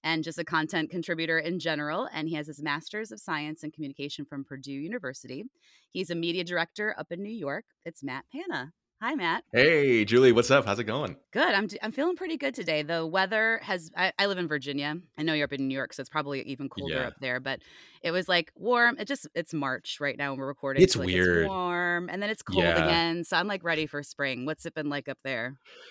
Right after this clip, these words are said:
Speaker 2: It's surprisingly, like, in, like, the mid sixties, which is weird 'cause it was literally,
Speaker 1: Nice.
Speaker 2: like, sleeting and snowing all Sunday and Saturday. So, like, my body's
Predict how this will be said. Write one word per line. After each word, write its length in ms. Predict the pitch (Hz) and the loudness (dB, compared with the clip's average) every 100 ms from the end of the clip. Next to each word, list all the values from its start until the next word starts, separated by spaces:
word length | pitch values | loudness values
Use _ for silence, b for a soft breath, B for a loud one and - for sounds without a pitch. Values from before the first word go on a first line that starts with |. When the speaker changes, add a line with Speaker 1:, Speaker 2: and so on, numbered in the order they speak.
| b | b
Speaker 2:
It's 100 | 139 | -2
surprisingly, 580 | 190 - 165 208 247 208 | 0 4 4 4 4 6
like, 260 | 160 135 | 8 8
in, 100 | 139 | 6
like, 240 | 131 120 107 | 4 2 4
the 300 | 95 87 80 | 2 4 2
mid 280 | 87 110 120 | 6 6 6
sixties, 760 | - 98 - 220 294 294 - _ - | 2 2 0 0 0 0 -10 _ -4
which 180 | 214 | -2
is 100 | 104 | 0
weird 260 | 101 117 170 | 6 8 8
'cause 140 | 131 | 8
it 60 | 104 | 8
was 160 | 104 92 | 8 8
literally, 400 | 110 117 110 104 | 8 8 6 6
Speaker 1:
Nice. 80 | |
Speaker 2:
like, 260 | 92 90 - | 6 4 4
sleeting 540 | - - 117 120 120 | 6 8 10 10 10
and 100 | 104 | 10
snowing 480 | - - 104 131 87 | 6 4 4 4 2
all 180 | - 87 | 0 0
Sunday 400 | - 98 98 90 | 2 2 4 2
and 80 | 82 | 2
Saturday. 540 | - 90 92 90 78 | 4 6 6 4 4
So, 220 | 76 95 | 2 0
like, 100 | 87 | 0
my 140 | 90 98 | 2 2
body's 480 | 92 92 104 - | 6 8 8 6